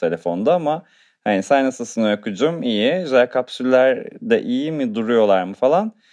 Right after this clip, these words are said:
diyemedim. Neyse sonra bir hafta sonra dedim ki ben Öykü'ye gideyim kahve içmeye. O esnada da bir şekilde alır gelirim jel kapsüllerini. Öykü'yü aradım.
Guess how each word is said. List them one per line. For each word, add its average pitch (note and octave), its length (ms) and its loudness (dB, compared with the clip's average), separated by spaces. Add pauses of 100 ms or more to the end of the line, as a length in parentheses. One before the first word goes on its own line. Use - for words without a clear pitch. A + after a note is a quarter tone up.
(320)
diyemedim. E3 580 0 (420)
Neyse A3+ 240 0
sonra E3+ 300 0
bir F#3 100 2
hafta B2 320 4
sonra B2+ 240 0
dedim D3+ 180 -6
ki C#3 160 -8
ben A#2 140 0
Öykü'ye G2+ 360 -2
gideyim D3 380 -4
kahve F3+ 360 2
içmeye. E3+ 380 -2
O C#3 120 4
esnada G#2 540 -2
da D#3 220 4
bir - 60 -14
şekilde - 340 -2
alır B2+ 180 4
gelirim A2 360 -4
jel E2 200 0
kapsüllerini. F#2+ 600 -2
Öykü'yü D#3+ 380 0
aradım. F#2+ 420 2